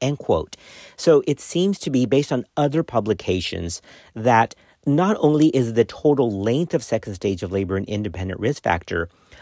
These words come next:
but if you add active pushing on top of that, so those two things together, uh, make it even worse, all right? So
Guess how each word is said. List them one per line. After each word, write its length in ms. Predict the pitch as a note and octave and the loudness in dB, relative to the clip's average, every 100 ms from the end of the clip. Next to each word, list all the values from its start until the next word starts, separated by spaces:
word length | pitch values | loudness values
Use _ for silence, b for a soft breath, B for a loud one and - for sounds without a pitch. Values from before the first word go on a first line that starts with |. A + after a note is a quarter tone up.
| b | b
but 360 | A2 E3+ D3 - | 2 4 4 4
if 160 | C3 | 0
you 220 | A#2 A2 - - | 2 0 0 -2
add 420 | D3 G3+ F3+ A2 - | 0 2 2 0 -2
active 400 | A#2+ A#2 B2+ - | -6 -2 -4 -4
pushing 360 | - B2 B2 A#2 | -4 -2 -2 0
on 240 | C3+ D3 C3 | 0 0 -2
top 460 | - - G#3 A3 | -4 2 2 4
of 220 | D3 E2+ | 2 2
that, 300 | F2 E2+ F#2 | 0 2 0
so 120 | - A2+ | -2 2
those 200 | D3 - | 2 2
two 160 | D3 | -2
things 260 | C3 C3+ - | 0 -2 -2
together, 640 | - F2+ C#3+ F#3 G2 F2+ B B B B B | -4 2 4 4 4 2 B B B B B
uh, 180 | B2 A#2 | 2 2
make 280 | A#2+ C3+ C3+ | 4 2 2
it 80 | A#2+ | 0
even 260 | G2+ F#2 | 0 -2
worse, 420 | F2 G2 D#2 - - | 2 2 2 -2 -2
all 60 | F#2+ | 2
right? 240 | G#2 C#3 | 2 0
So 320 | - A2+ G#2 | 0 2 2